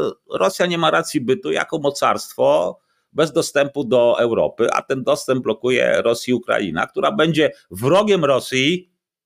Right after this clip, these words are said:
przez, y, najbliższe pięćdziesiąt albo i sto lat. Ruch nienawiści, który w tej chwili jest wykopany między narodem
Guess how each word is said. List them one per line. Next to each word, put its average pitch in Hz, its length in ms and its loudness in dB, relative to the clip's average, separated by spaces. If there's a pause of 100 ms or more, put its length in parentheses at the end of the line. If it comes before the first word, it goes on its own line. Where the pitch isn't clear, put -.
(540)
przez, - 420 -2
y, 185 300 2 (100)
najbliższe 165 560 0
pięćdziesiąt 151 720 0
albo 117 260 0
i 110 60 -2
sto 101 220 -2
lat. - 340 -8 (500)
Ruch 196 320 2
nienawiści, 180 600 0
który 151 200 2
w 135 80 -6
tej 196 140 2
chwili 185 220 -2
jest 139 160 0
wykopany 180 520 0
między 143 260 0
narodem 151 400 2